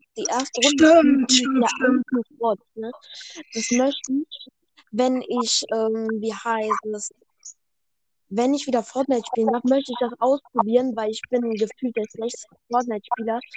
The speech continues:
Speaker 1: Sogar mein Freund, der schlechter ist als ich und erst, äh,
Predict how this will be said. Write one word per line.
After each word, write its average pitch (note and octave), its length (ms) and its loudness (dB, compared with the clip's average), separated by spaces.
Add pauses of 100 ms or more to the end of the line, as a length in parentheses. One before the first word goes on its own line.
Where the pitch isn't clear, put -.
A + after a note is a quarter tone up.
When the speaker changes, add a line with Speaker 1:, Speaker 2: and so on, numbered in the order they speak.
(280)
Speaker 1:
Sogar A3 240 0
mein G#3+ 200 -2 (160)
Freund, B3+ 420 2
der G#3+ 100 -4
schlechter A#3+ 560 -2
ist G#3 180 -8
als G#3 180 -4 (120)
ich A#3 280 -4
und A3+ 220 -2 (240)
erst, A3 560 -2
äh, G3 260 0